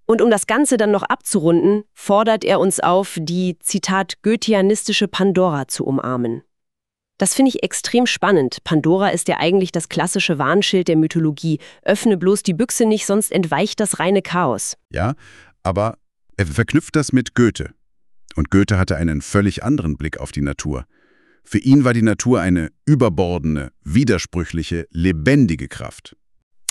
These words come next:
Speaker 1: Wenn wir diese Figuren jetzt also alle zusammensetzen, was für ein Bild ergibt sich da für unseren inneren Kompass?
Speaker 2: Ein völlig neuer. Wenn wir das mit dem Gesamtbild verknüpfen, dann liefert Athene uns die Wahrheit durch Intuition.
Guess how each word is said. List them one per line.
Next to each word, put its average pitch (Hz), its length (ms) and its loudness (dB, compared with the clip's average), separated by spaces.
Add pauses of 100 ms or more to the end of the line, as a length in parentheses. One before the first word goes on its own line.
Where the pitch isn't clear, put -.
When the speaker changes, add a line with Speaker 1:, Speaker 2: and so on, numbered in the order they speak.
(460)
Speaker 1:
Wenn 226 180 0
wir 254 80 2
diese 277 300 0
Figuren 269 520 0
jetzt 233 320 -2
also 208 220 0 (100)
alle 269 260 0
zusammensetzen, 160 1040 -2 (680)
was 196 260 -2
für 277 140 -4
ein 196 240 0
Bild 240 360 0
ergibt 214 320 -2
sich - 180 -4
da 196 240 0
für - 160 -8
unseren 196 440 2
inneren 196 380 2
Kompass? - 560 -4 (460)
Speaker 2:
Ein 76 260 0
völlig 90 400 -2
neuer. 95 400 2 (800)
Wenn 123 180 2
wir 143 80 0
das 123 160 -2
mit 98 100 -2
dem 87 140 0
Gesamtbild 80 640 -2
verknüpfen, 67 640 -8 (360)
dann 71 140 -2
liefert 120 320 0
Athene 123 560 4
uns - 240 -4
die 76 180 -4
Wahrheit 113 460 -2
durch 95 320 -2
Intuition. 87 840 0